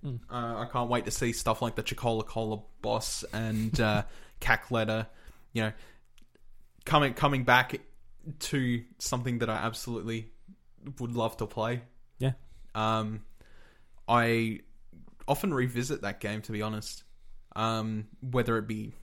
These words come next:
Speaker 2: emulation or whatever, 'cause it's really hard for me to get a hold of nowadays. Now that I, I, I don't really have a
Speaker 1: Mm.
Speaker 2: working D S as far as I'm concerned, so
Speaker 1: I've got a copy somewhere.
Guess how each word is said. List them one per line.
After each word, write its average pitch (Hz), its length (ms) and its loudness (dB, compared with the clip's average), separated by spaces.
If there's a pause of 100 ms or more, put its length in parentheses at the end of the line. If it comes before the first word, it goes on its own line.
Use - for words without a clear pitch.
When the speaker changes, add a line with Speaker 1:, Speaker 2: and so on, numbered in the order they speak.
Speaker 2:
emulation 110 680 -2
or 104 80 -4
whatever, 107 300 -4
'cause 107 300 -6
it's - 180 -8
really 110 160 -2
hard 110 240 -2
for - 80 -12
me 107 100 -4
to 101 60 -6
get 101 140 -6
a - 40 -2
hold 110 280 0
of 101 160 -4
nowadays. 110 420 -2
Now 107 220 -2
that 107 180 -4 (180)
I, 101 120 0
I, 104 60 -4 (100)
I 113 100 2
don't 110 300 2
really 110 280 0
have 110 520 -4
a 104 260 -6 (160)
Speaker 1:
Mm. 127 140 -6 (420)
Speaker 2:
working 113 480 0
D 107 240 0
S 110 220 -2
as - 100 -4
far 113 200 4
as 110 120 0
I'm 110 80 0
concerned, 113 540 -4 (500)
so 110 320 -6 (380)
Speaker 1:
I've 151 120 2
got 247 120 4
a 175 40 4
copy 151 300 2
somewhere. 117 460 0